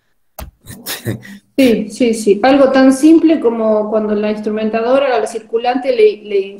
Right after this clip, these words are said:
Speaker 2: le pone gentamina, eh,
Speaker 1: Ah.
Speaker 2: al suelo,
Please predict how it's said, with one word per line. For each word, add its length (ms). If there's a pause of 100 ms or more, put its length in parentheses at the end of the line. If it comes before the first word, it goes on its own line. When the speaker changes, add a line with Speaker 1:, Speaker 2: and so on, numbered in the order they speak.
(200)
Speaker 2:
le 160
pone 500
gentamina, 1040 (420)
eh, 280
Speaker 1:
Ah. 160
Speaker 2:
al 80
suelo, 640